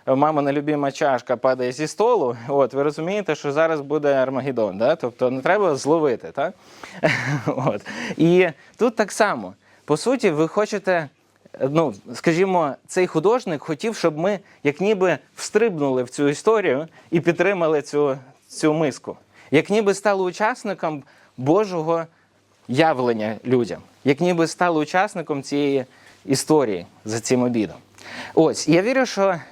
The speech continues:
ось ця, наше мистецтво, наше будь-, будь-яка візуальний супровід, що б, що б ми не робили, повинно закликати нас до глибшого пізнання Бога, до г-, зустрічі з Богом, до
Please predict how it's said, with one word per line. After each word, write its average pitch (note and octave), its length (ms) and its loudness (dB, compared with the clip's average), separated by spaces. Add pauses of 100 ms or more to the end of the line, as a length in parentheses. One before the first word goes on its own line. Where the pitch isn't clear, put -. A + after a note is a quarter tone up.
(140)
ось D3+ 260 -4
ця, G#3+ 380 -2 (320)
наше F3+ 280 0
мистецтво, D#3+ 600 -2
наше D#3 520 0 (800)
будь-, C#3 400 2
будь-яка D3+ 500 2
візуальний C#3 500 -2
супровід, C#3 500 -2
що D3+ 180 -2
б, D3 120 -10
що - 160 2
б E3+ 60 -4
ми D3+ 100 0
не C#3+ 120 0
робили, D#3+ 420 0 (320)
повинно F3 400 0
закликати E3 600 -2
нас A#2+ 360 -8 (640)
до C#3 220 2
глибшого C#3 680 0 (220)
пізнання C3+ 400 0
Бога, C3+ 300 0
до D#3 200 0
г-, D3+ 200 -4
зустрічі C3+ 640 -2
з A2 60 -10
Богом, G2+ 380 -4
до D#3 280 2